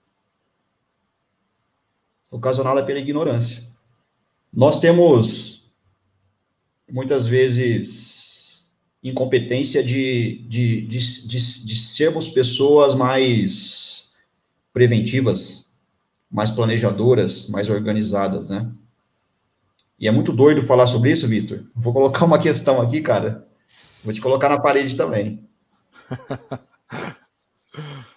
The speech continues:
Nessa fase de desespero e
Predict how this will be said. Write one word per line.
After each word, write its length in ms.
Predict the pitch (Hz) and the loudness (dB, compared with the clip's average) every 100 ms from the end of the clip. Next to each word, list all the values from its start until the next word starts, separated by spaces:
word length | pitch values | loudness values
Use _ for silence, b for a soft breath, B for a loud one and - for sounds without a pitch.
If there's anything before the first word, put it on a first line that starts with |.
| B B B _ - | B B B _ -6
Nessa 360 | 107 131 135 | 0 2 0
fase 320 | 120 127 127 117 | 2 4 4 2
de 600 | 123 120 117 110 110 - - _ | 2 2 2 0 -4 -10 -18 _
desespero 760 | 117 120 117 110 - 120 123 120 | -4 0 0 -2 0 2 4 4
e 440 | 117 107 107 - | 2 0 -6 -12